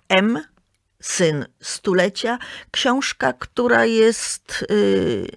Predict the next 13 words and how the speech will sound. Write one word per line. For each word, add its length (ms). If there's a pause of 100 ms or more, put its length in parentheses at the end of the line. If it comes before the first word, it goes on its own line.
(460)
zdecydowanie 1000
najlepszą, 840
najlepiej 680
napisaną 680 (380)
biografią 840 (100)
Mussoliniego. 1000
Jest 260
to 100 (160)
po-, 220 (140)
jest 180
to 60
w 60
formie 480